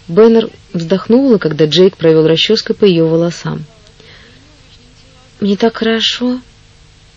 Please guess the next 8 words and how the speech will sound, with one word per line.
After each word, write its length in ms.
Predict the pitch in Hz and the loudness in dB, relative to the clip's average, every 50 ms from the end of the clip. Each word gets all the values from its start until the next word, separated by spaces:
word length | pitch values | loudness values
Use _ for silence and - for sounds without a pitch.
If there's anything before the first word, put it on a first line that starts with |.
| _ _ _ - - _ _ _ _ _ _ _ - - | _ _ _ -20 -20 _ _ _ _ _ _ _ -20 -4
"Я 120 | - 170 170 | 0 2 4
не 160 | 180 185 180 | 4 4 4
дёргаю". 480 | 165 196 226 247 226 180 170 156 151 147 - _ - _ _ _ _ - - - - - - - - - - _ - - _ - - _ | 6 6 6 6 6 4 2 0 0 -4 -8 _ -20 _ _ _ _ -20 -20 -20 -20 -20 -20 -20 -20 -20 -20 _ -20 -20 _ -20 -10 _
"Чуть-чуть, 480 | - - 285 254 - - 277 254 - | -4 -4 -4 -4 -2 -2 -2 0 2
но 60 | 214 | 2
мне 280 | 214 208 220 226 226 233 | 2 2 2 2 2 2
не 160 | 226 226 240 | 4 4 4
больно". 480 | 247 226 220 226 226 190 170 160 160 | 4 6 6 6 6 6 4 0 -4